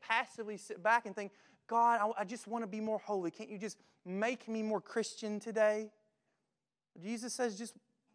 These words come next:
walk in the Spirit." It's just a command. Walk in it. Do it. Keep fighting the good faith. Run the race. And I, I think, I think when we're feeling, which is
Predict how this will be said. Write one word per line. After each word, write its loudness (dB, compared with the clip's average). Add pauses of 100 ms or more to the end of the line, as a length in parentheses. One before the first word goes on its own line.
(140)
walk 2
in -4
the -8
Spirit." -14 (1000)
It's -10
just -14
a -6
command. -2 (220)
Walk 6
in -4
it. -16 (540)
Do 4
it. -2 (360)
Keep 0
fighting 6
the 0
good 2
faith. 2 (240)
Run 8
the 6
race. 4 (680)
And 2
I, 4
I 6
think, 0
I 0
think -2 (260)
when 0
we're 2
feeling, 0
which -2
is -6